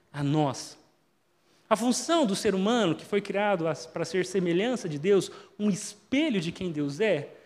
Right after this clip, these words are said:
é: ele dominará sobre os peixes do mar, sobre as aves do céu,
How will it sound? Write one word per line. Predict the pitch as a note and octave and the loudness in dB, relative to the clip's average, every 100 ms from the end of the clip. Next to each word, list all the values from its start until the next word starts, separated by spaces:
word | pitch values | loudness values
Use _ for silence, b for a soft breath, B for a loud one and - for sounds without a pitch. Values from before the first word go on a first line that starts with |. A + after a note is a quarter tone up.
| B B - | B B 6
é: | G3 C#3 - - | 6 6 0 0
ele | A3+ B3 | 2 4
dominará | C#4+ C#4 C4 A#3 C4+ D4 | 6 6 6 2 0 0
sobre | - G3+ | 0 -2
os | G3+ - | -2 -4
peixes | - C#4 C#4 - E3+ D3+ C#3 - | -2 2 2 0 -6 -8 -12 -8
do | F3 | -2
mar, | G3 G#3 A#3 F3 | 0 0 0 -4
sobre | - E3 | -2 0
as | E3 F3 | 0 2
aves | B3 F3+ | 0 -2
do | D#3+ | -10
céu, | - G#3 G#3+ D#3+ | -10 -4 -2 -2